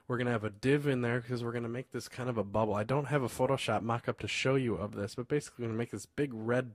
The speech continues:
bubble with a, like, it looks like a speech bubble. It's kind of a hip way to do comments lately. Then we are going to, uh, uh, this is the tip of the bubble, which is just an im-,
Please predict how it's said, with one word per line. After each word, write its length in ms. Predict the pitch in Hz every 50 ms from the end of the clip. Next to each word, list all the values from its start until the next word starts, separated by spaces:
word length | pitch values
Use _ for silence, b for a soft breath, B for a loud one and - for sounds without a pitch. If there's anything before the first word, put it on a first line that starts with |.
| - _
bubble 360 | 120 113 120 117 107 98 101
with 160 | 104 98 -
a, 160 | 104 95 92 95 - _ - - - -
like, 160 | 113 110 -
it 60 | 101
looks 240 | 113 135 - - -
like 100 | 113 -
a 80 | 104 101
speech 480 | - - - - 147 143 - - -
bubble. 380 | - 101 95 95 101 113 127 B B B B B B
It's 100 | B -
kind 180 | - - 127 120
of 80 | 113 107
a 80 | 104
hip 240 | 104 - 117 113 -
way 160 | 110 110 107
to 80 | 104 104
do 180 | 101 104 101
comments 560 | 98 - - 104 101 101 104 101 101 - - -
lately. 340 | 101 95 - - 123 139 - B B B B B B B B B B B B B -
Then 220 | 147 147 147 147
we 120 | 143 143 139
are 100 | 135 131
going 340 | 123 127 127 127 123 117 113
to, 680 | - - 113 110 107 107 107 107 107 107 107 107 98 - -
uh, 40 |
uh, 320 | 110 107 101 - 110 107 104
this 200 | 104 120 - -
is 100 | 131 117
the 100 | - 123
tip 360 | - - - 139 135 - -
of 80 | 131 120
the 80 | 120
bubble, 440 | 110 107 110 107 107 113 113 117 123
which 200 | 131 123 - -
is 120 | 104 98
just 220 | - - 107 - -
an 80 | 110
im-, 220 | - 110 110 107